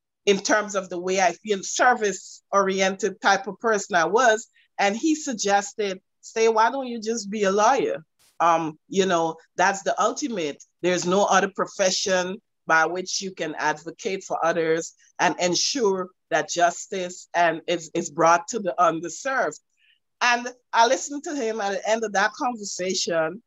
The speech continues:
I left unknown to him. I went and did some research. I took the, um, the L sat, which is the entry exam you need to be admitted to, um, law school.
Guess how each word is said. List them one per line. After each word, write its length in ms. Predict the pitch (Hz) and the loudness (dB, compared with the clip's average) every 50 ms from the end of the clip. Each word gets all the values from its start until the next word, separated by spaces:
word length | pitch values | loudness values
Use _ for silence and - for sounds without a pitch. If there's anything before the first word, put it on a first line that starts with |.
| _ _ _ _ _ _ _ _ - | _ _ _ _ _ _ _ _ -4
I 120 | 165 165 | 0 2
left 340 | 151 151 151 165 185 - - - | 2 2 2 0 -2 -4 -4 -4
unknown 360 | 185 180 170 160 160 175 180 | -4 -2 -2 -2 -4 -4 -4
to 120 | - 190 | -4 -4
him. 400 | 180 208 220 208 202 196 226 269 - _ _ _ _ - | -4 -4 -4 -4 -4 -4 -6 -8 -12 _ _ _ _ -2
I 80 | - 170 | 0 2
went 260 | 165 175 175 170 180 | 2 2 0 0 0
and 140 | 170 165 160 | -2 -2 -2
did 180 | 165 165 165 | -4 -6 -6
some 220 | - - 170 160 156 | -8 -10 -8 -6 -6
research. 680 | 156 151 - - - 160 165 180 220 - - - - - _ _ _ - | -6 -8 -8 -6 -4 -2 -2 -2 -2 -4 -8 -10 -12 -16 _ _ _ -8
I 100 | 135 151 | -6 -6
took 300 | - - 175 165 160 147 | -4 -4 -4 -6 -4 -2
the, 140 | 156 143 139 | 0 2 2
um, 120 | 147 147 139 | 2 0 -2
the 120 | 135 - | -2 0
L 180 | 135 147 147 170 | 0 0 0 -2
sat, 360 | 165 - - 180 180 - - - | -4 -2 0 2 2 2 0 -4
which 200 | 175 160 - 160 | -8 -8 -8 -10
is 140 | 151 135 | -10 -4
the 160 | 131 147 - - | -2 -2 0 0
entry 360 | 160 165 160 - - 170 - | -2 -2 -2 -2 -4 -4 -2
exam 460 | - 156 160 156 151 147 147 151 170 | -2 -2 -4 -2 -2 0 0 0 0
you 100 | 165 165 | -2 -4
need 220 | 160 160 156 - | -4 -4 -6 -6
to 120 | - 156 156 | -8 -10 -6
be 180 | 151 151 139 | -4 -2 0
admitted 440 | - 139 139 139 147 147 151 156 160 - _ - | 0 0 0 0 0 0 0 0 -2 -4 _ -6
to, 140 | 170 160 - | -4 -2 0
um, 200 | 139 147 143 151 | 2 2 2 0
law 200 | 143 143 147 151 | 0 0 -2 -2
school. 540 | - - - - - 180 190 196 262 311 | -4 -8 -10 -8 -4 0 2 2 2 2